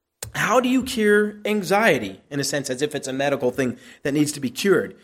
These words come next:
Now, like, how do you deal with it in your heart, the heart problem? Well, like any kind of change, the Bible tells you there's three simultaneous things you have to do. And this is in Ephesians chapter four,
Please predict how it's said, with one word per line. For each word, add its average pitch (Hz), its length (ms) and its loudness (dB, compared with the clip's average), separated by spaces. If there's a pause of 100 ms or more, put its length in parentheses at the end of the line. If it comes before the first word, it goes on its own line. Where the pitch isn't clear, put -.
(140)
Now, 208 80 0
like, 208 160 0
how 254 180 0
do 285 80 2
you 339 120 0
deal 196 260 6
with 208 180 6
it 190 160 4
in 180 120 2
your 151 120 4
heart, 147 380 0
the 131 80 -2
heart 151 280 4
problem? 113 440 0 (420)
Well, 220 120 6
like 226 220 2
any 285 260 6
kind 247 280 2
of 226 80 2
change, 185 400 2
the 160 80 0
Bible 196 380 6
tells 170 420 0
you 135 240 0 (220)
there's 170 260 0 (200)
three 277 280 2
simultaneous 220 800 0
things 165 260 -2
you 151 100 -2
have 143 220 -4
to 139 80 -10
do. 113 220 -6
And 107 100 -12
this 135 180 -8
is 151 140 -8
in 147 80 -6
Ephesians 143 640 -10
chapter 131 300 -4
four, 131 380 -2